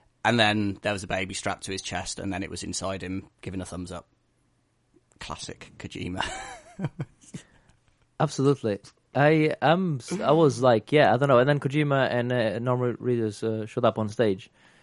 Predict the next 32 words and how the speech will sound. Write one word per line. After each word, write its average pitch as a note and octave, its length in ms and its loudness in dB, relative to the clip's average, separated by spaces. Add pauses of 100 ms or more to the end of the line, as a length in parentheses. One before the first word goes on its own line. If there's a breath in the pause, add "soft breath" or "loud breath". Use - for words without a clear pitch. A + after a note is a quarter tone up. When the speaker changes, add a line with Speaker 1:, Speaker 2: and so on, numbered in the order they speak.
(380 soft breath)
Speaker 1:
No, G2 120 -6
Speaker 2:
Uh, G2+ 40 0
Speaker 1:
I G2 100 0
didn't, F#2 220 -8
I F2 100 -6
didn't - 260 -10
Speaker 2:
And, A#2+ 240 -2
Speaker 1:
see A#2 60 4
Speaker 2:
uh, A2 440 2 (840 soft breath)
Norman A#2 180 -2
Reedus G#2+ 120 -4
said, A2+ 260 2
uh, A2 280 4
that, G#2+ 180 0 (120)
you B2 80 -6
know, G2 240 -2
they A#2+ 100 -10
tried A2+ 200 0
to - 60 -18
stop A2 200 -2
us A2 60 -6
before, A2+ 320 0
but A#2 80 -2
they A2+ 80 0
cannot A#2 200 0
stop G#2+ 180 -2
us G2+ 100 -6
now. A2+ 180 -2
Something A#2 280 -8
along A2 180 -4
those G#2 160 -2
lines. G#2+ 380 0